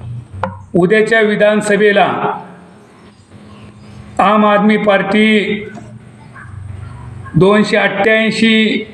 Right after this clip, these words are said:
जागेवर उमेदवार देणार आहे. त्यामुळे महाराष्ट्रामध्ये व पुणे जिल्ह्यामध्ये जे इच्छुक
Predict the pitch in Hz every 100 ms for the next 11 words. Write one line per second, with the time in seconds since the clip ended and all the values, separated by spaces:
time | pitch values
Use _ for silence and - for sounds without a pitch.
0 | - - - - - 165 185 175 208 208
1 | 208 196 196 202 196 180 180 196 202 190
2 | 214 214 214 214 - - - - - -
3 | - - - - - - - - - -
4 | - - - - - - - - - -
5 | 214 220 226 226 226 220 220 226 226 -
6 | - - - - - - - - - -
7 | - - - - - - 170 190 202 226
8 | 214 226 220 220 226 226 226 220 226 -
9 | - - - - - 185 190 202 214 208
10 | 220 220 214 202 170 175 139 - - -
11 | - - - - - - - - - -
12 | - - - - - - 156 196 214 214
13 | 220 233